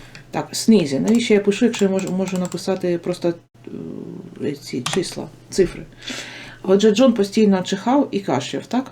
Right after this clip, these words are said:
But the doctor promised that he would be better in several days. Але, е, лікар пообіцяла, що йому буде краще, стане краще за декілька днів. She, е, prescribed, yes, some medicine for his headache. Prescribed, yes, six.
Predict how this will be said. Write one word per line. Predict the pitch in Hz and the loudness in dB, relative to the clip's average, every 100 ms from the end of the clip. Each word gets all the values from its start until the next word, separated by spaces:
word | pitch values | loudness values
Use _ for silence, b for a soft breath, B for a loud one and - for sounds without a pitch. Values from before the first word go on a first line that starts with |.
| - | 0
But | 202 | 4
the | 202 | 6
doctor | 208 262 - 311 - | 4 2 2 0 2
promised | 202 185 185 | 2 2 2
that | 190 175 - | 0 2 2
he | 190 | 4
would | 202 185 - | 4 0 -4
be | 175 | -2
better | 170 196 202 | 2 2 4
in | 254 | 4
several | 240 196 180 185 | 4 4 2 2
days. | 185 165 143 143 B B B B | 2 2 0 -2 B B B B
Але, | 196 208 | 2 4
е, | 220 208 - 185 185 180 175 175 - 196 | 4 4 2 -2 0 0 0 0 -2 2
лікар | 196 190 180 | 4 2 2
пообіцяла, | 175 170 170 202 254 | 2 2 0 2 2
що | 254 - 190 185 | 0 2 2 2
йому | 180 202 | 2 2
буде | 180 175 | 4 2
краще, | 170 135 - - | 0 -4 -6 -8
стане | - 180 | -4 -2
краще | 175 98 - 147 | -2 -4 -4 -8
за | 151 | -6
декілька | 156 156 147 160 | -6 -6 -8 -8
днів. | 151 147 143 B B B B B | -6 -8 -10 B B B B B
She, | - - 254 233 | -2 2 6 6
е, | 185 - 185 185 | 4 2 -2 0
prescribed, | 180 196 208 - 208 170 156 - | 0 2 2 4 2 2 -2 -2
yes, | 185 190 | 0 0
some | 190 180 175 | 0 -2 0
medicine | 170 196 196 247 | 0 2 6 4
for | 240 190 - | 4 0 0
his | 175 - | -2 -2
headache. | 170 160 202 262 - _ _ _ - - - _ _ - - - | -2 2 2 2 -4 _ _ _ -16 -16 -16 _ _ -14 -12 -8
Prescribed, | 180 185 - 170 160 - | -6 -4 -6 -8 -8 -2
yes, | 196 196 - | -2 -2 -8
six. | - - - | -10 -10 -16